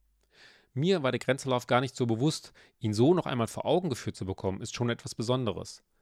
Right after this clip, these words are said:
Lange verläuft die Grenze hier neben der Straße. Nach einer Spitzkehre kreuzt sie die Straße und man ist in Frankreich. Für mich ist dieser Ausstellungsort an der Goldenen Bremm ein ganz besonderer. Sie sollten sich den Besuch nicht entgehen lassen. Gelungen ist dieses Projekt,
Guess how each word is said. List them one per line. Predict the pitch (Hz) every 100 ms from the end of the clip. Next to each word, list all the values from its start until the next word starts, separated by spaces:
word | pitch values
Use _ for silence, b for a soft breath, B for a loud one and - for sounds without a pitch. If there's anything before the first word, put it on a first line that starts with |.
| b b b
Lange | 113 170 127
verläuft | - 104 -
die | 104
Grenze | 113 131 135
hier | 123 131
neben | 123 151
der | 131
Straße. | 117 - 139 147 - 95
Nach | 92
einer | 107 98
Spitzkehre | - 139 - - 139 131
kreuzt | - - 107 -
sie | 113
die |
Straße | 110 - 113 117 -
und | -
man | 127 101
ist | -
in | 127
Frankreich. | - 98 90 - - - _ _ _ _ _ -
Für | 143
mich | 170 - - _ _ _ _
ist | - 147
dieser | 156 147
Ausstellungsort | - 143 143 131 - 127 -
an | 113
der | 110
Goldenen | 120 120 101
Bremm | 104 110 117
ein | 107
ganz | 104 104
besonderer. | - 95 98 95 90 92 - _ _ _ -
Sie | 110
sollten | 110 -
sich | 117 107
den | 104
Besuch | 101 120 143
nicht | 120 -
entgehen | 101 - 104 87
lassen. | 85 - - _ - b b b
Gelungen | 107 165 214
ist | 113 -
dieses | 107 104
Projekt, | - 110 143 -